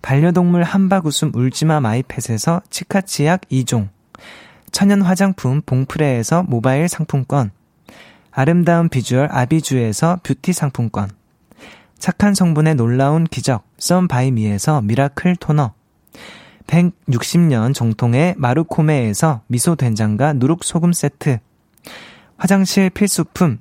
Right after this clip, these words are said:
천연 토일렛 퍼퓸 푸풀이, 핫팩 전문기업 티피지에서 온종일 화로불 세트,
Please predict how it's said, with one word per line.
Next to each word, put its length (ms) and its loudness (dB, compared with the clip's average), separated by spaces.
천연 300 2
토일렛 540 0
퍼퓸 560 -2
푸풀이, 500 -4
핫팩 440 -2
전문기업 680 0
티피지에서 1500 -2
온종일 680 0
화로불 500 0
세트, 520 -2